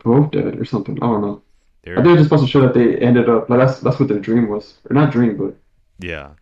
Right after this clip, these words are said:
Speaker 1: that's kind of what was supposed to happen. They were supposed to get married, and they were sitting on the throne. But
Speaker 2: Mm-hmm.
Speaker 1: yeah, it shows, like, them. You obviously know, like, they're dead, but I guess it's kind of,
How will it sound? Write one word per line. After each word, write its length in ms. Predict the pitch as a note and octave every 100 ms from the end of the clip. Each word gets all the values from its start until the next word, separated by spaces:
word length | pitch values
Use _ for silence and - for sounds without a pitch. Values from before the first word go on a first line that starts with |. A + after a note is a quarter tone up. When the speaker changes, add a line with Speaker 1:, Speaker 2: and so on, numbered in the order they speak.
| -
Speaker 1:
that's 120 | B2+
kind 160 | C#3 B2
of 60 |
what 120 | A#2 A2
was 80 |
supposed 200 | - B2
to 80 | -
happen. 340 | A2 A2+ C#3+ A#2
They 60 |
were 60 | A2
supposed 200 | - -
to 60 |
get 120 | A#2 G#2
married, 380 | A2 A2+ A2+ -
and 100 | A2+
they 60 |
were 80 | A2
sitting 200 | - A2+
on 60 | A2
the 60 | -
throne. 340 | A#2 A#2 B2+ _ - - _ - D#2
But 80 | A2+
Speaker 2:
Mm-hmm. 40 |
Speaker 1:
yeah, 80 | A2
it 120 | G#2
shows, 300 | A2 A#2 G#2+
like, 160 | G#2+ -
them. 340 | A2+ A2+ A#2+ _ _ _ _ -
You 140 | C3
obviously 300 | C#3 C#3 - A2
know, 120 | A2+
like, 160 | G#2 A2
they're 120 | G2+
dead, 340 | G#2+ G#2 G2
but 200 | G#2 C3+ - _ - _ _ _ _ _ _ _ _ _ _ _ -
I 60 | B2+
guess 200 | E3+ G3
it's 100 | -
kind 220 | A2+ G2
of, 140 | G#2